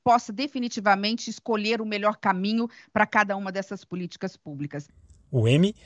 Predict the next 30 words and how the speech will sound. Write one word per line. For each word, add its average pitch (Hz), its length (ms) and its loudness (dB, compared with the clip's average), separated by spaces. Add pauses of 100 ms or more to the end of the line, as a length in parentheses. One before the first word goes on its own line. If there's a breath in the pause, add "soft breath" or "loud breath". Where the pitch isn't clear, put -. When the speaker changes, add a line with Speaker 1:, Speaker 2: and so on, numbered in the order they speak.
(120)
Speaker 2:
diz 202 180 4
respeito 196 480 6
às 151 100 6
metas 151 400 2
físicas. - 800 -2 (640)
Speaker 1:
Que 220 80 -2
nós 208 220 2
possamos 196 540 0
realmente 196 420 0
conectar 214 600 6
esse 196 220 -2
orçamento 190 720 2 (240 loud breath)
à 214 100 8
realidade 220 640 4
prática, 190 480 -2
nós 202 160 -12
podemos 202 420 -8
ter 202 120 -4
essa 196 240 -2
entrega 202 340 -2
efetiva, 196 680 -4 (240 soft breath)
é 175 100 -8
que 196 100 -12
vo-, 208 140 -6
como 240 180 -2
é - 20 -4
que - 80 -8
vocês 208 280 -2
chamam? 185 300 -8
Quantificável, 208 1000 2